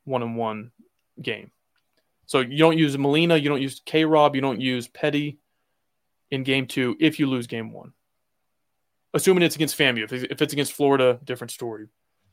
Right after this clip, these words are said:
But let's assume it's against Florida A and M. Throw Damian Bravo or Jacob Rogers, a guy that you weren't counting on against Florida A and M.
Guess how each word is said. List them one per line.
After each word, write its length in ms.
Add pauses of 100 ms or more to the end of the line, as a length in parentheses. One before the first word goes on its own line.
But 80
let's 180
assume 280
it's 100
against 220
Florida 240
A 100
and 100
M. 260 (580)
Throw 720 (1080)
Damian 340
Bravo 320
or 120
Jacob 320
Rogers, 280
a 20
guy 140
that 80
you 140
weren't 200
counting 340
on 380
against 520
Florida 260
A 120
and 120
M. 200